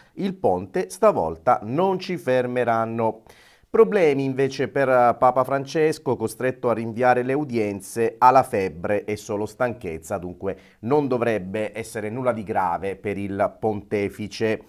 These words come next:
In taglio laterale, cronaca, Favara cade dallo scooter e sbatte contro un palo, tredicenne muore sul colpo. E poi una rivelazione shock da parte dell'ex ministro Mannino,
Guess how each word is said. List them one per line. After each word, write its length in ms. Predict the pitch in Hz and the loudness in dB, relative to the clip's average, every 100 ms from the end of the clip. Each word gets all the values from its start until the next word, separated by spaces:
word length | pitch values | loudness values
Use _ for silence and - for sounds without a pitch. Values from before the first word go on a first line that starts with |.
| - - - 101 | -20 -20 -18 -8
In 180 | 110 107 | -4 2
taglio 240 | 127 131 | 2 4
laterale, 720 | 131 139 135 131 131 131 127 | 2 4 8 8 8 4 2
cronaca, 640 | - 117 117 117 117 110 | -2 0 2 0 4 4
Favara 720 | 107 107 104 117 117 113 104 - | 4 2 6 8 8 6 2 -2
cade 400 | - 131 123 110 | 6 10 10 6
dallo 220 | 104 101 104 | 0 -2 -4
scooter 500 | - 127 127 117 104 | -8 -8 -4 -2 -2
e 40 | |
sbatte 380 | 101 113 113 107 | 0 -2 0 -4
contro 340 | 117 113 123 | -6 -8 -6
un 140 | 123 120 | -6 2
palo, 480 | 104 95 95 92 - | 4 6 2 -4 -6
tredicenne 960 | 127 127 113 - 107 101 95 98 101 101 | -4 -2 -4 -6 -4 -4 -6 -4 -6 -4
muore 400 | 107 107 101 95 | -2 0 0 -4
sul 320 | 113 107 - | -6 -10 -2
colpo. 640 | 120 101 101 - 107 104 - _ - | 2 4 2 0 -2 -2 -8 _ -12
E 120 | 104 | -4
poi 280 | 147 151 143 | 4 4 4
una 380 | 135 135 127 120 | 0 2 2 2
rivelazione 720 | 160 151 135 131 - 139 131 | 0 0 2 0 -2 -4 -4
shock 480 | - 165 139 - 107 | -2 4 4 2 -2
da 140 | 104 | 2
parte 340 | 131 123 - | 4 4 4
dell'ex 440 | 113 110 127 - 120 | -2 -2 -4 -6 -6
ministro 540 | 117 127 131 135 117 | -6 -6 -6 -4 -4
Mannino, 760 | 110 113 113 127 165 139 110 | -2 -2 -2 -2 -2 2 0